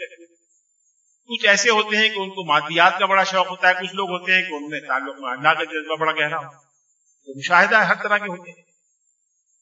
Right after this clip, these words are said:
تو اللہ تعالیٰ نے جب اپنے انبیاء کو بھیجا تو جس قوم کا جو مزاج تھا اس کے حساب سے ان کو شریعت دی گئی۔ اگر آپ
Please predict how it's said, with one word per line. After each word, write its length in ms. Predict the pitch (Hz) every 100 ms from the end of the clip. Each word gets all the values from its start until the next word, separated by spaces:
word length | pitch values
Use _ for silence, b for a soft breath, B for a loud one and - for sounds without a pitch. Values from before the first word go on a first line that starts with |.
| _ _ _
تو 80 | 220 233 233 -
اللہ 240 | 175 175 180
تعالیٰ 340 | 180 196 226
نے 100 | 233 226
جب 200 | 214 214
اپنے 300 | 208 208 226 220 214
انبیاء 340 | 165 156 196 208
کو 80 | 190
بھیجا 320 | 143 160 170 170 160 - _ _ _ _ _ _ _ _ _
تو 80 | 185 180
جس 200 | 269 - -
قوم 300 | 190 226 240
کا 100 | 240
جو 140 | 240 208
مزاج 380 | 180 165 208 226 233
تھا 100 | 254
اس 120 | 220 -
کے 160 | 214
حساب 320 | 185 185 214 214
سے 140 | 226
ان 120 | 202
کو 120 | 202 190
شریعت 320 | 180 180 175
دی 100 | 123
گئی۔ 180 | 101 - _ _ _ _ _ _ _ _ _ _ _ _ _ -
اگر 220 | 143 175 156
آپ 220 | 165